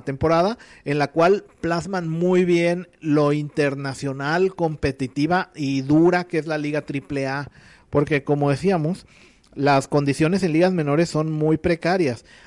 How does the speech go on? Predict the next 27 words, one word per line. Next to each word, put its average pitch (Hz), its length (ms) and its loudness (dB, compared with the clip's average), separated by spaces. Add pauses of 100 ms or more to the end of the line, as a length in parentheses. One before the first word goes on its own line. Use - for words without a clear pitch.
Hay 151 180 0
muchos 190 500 0
jugadores 180 520 4
estadounidenses 139 1300 0 (360)
de 127 840 2
colegiales 147 680 0
y 180 40 0
universitarios 147 800 0
que 139 160 -6
cuando, 131 500 -2 (500)
eh, 131 300 0
si 143 160 -2
tienen 185 420 0
habilidades 147 560 4
atléticas 160 640 -2
para 127 240 0
varios 156 320 2
deportes 160 580 0
como 143 240 -4
básquetbol, 147 760 4
el, 147 280 -2
el 131 380 -2
fútbol 160 300 2
americano 156 560 0
o 151 140 2
el 127 80 0
béisbol, 147 420 2